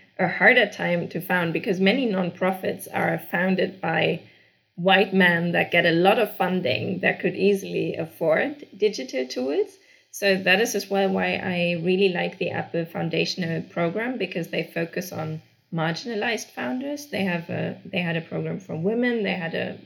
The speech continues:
a program for Black people. And I think that would be something more innovative to actually give tech grants and digital service grants to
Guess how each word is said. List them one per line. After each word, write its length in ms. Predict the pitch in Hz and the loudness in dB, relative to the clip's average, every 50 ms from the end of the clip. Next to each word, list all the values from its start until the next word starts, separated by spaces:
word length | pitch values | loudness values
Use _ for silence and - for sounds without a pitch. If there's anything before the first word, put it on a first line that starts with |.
| _ - | _ -16
a 80 | - - | -14 -14
program 420 | - - - 160 165 165 175 180 | -12 -8 -6 -4 -4 -4 -6 -6
for 140 | 180 - - | -6 -8 -8
Black 360 | 190 - 180 175 - - - | -4 0 0 0 0 0 -2
people. 480 | - 185 - 254 - 294 320 381 427 - _ _ - - - _ _ _ _ - | -4 -4 -4 -4 -4 -4 -4 -4 -4 -8 _ _ -20 -20 -20 _ _ _ _ 2
And 340 | - 190 185 185 185 185 190 - | 4 6 6 6 2 -2 -2 2
I 120 | 196 208 - | 4 4 4
think 260 | - - - 269 190 | 2 0 -4 -4 0
that 200 | 190 190 196 - | 2 0 2 2
would 220 | 226 240 196 190 - | 2 0 0 0 0
be 260 | 185 175 170 170 - | 0 0 0 0 -2
something 640 | - - - 180 180 190 185 190 175 170 165 165 | -4 -4 -2 -2 -2 -2 -2 -2 0 0 0 0
more 240 | 165 170 175 175 - - - | 0 2 2 2 2 2 2
innovative 760 | 196 220 247 240 202 180 160 - - - 165 175 196 - - | 2 4 4 2 2 0 -2 -2 -2 -2 -2 -2 -4 -6 -6
to 200 | - 196 - - | -8 -6 -2 0
actually 540 | 185 180 185 - - 185 185 175 175 165 165 | 0 0 0 -2 -4 -2 0 0 -2 -2 -2
give 300 | - 175 165 160 160 160 - - - _ _ _ _ _ _ _ _ - | -2 0 0 0 -2 -4 -8 -16 -20 _ _ _ _ _ _ _ _ -6
tech 360 | - - 202 - - - - | 0 2 2 2 0 -10 -4
grants 480 | - 190 175 170 170 165 165 165 165 - | -2 -2 0 0 -2 -2 -2 -4 -4 -4
and 380 | 185 165 165 160 165 160 - - | -4 -2 -2 -2 -4 -4 -4 -2
digital 420 | 175 175 170 - 165 - - 175 | -2 -2 -2 -2 -6 -4 -4 -4
service 440 | 156 - - 185 185 196 190 190 - | -4 -2 0 0 0 0 0 -4 -4
grants 560 | - - 170 165 165 165 165 160 - - - | -4 -6 -4 -2 -2 -2 -2 -4 -4 -6 -10
to 440 | - - - 160 160 160 156 156 165 | -10 -4 -2 0 0 2 0 -2 -4